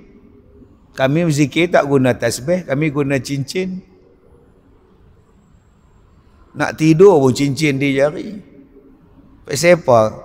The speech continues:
kami pula masuk neraka banyak ni?" Soalan orang kepada Nabi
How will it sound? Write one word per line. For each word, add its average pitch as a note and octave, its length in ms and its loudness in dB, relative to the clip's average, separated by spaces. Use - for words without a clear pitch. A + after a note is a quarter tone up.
kami B2+ 480 2
pula B2 320 0
masuk B2+ 320 -4
neraka B2 400 0
banyak B2+ 300 2
ni?" - 80 -14
Soalan C3 720 0
orang G#2+ 480 -4
kepada A#2+ 400 -2
Nabi A#2 480 -4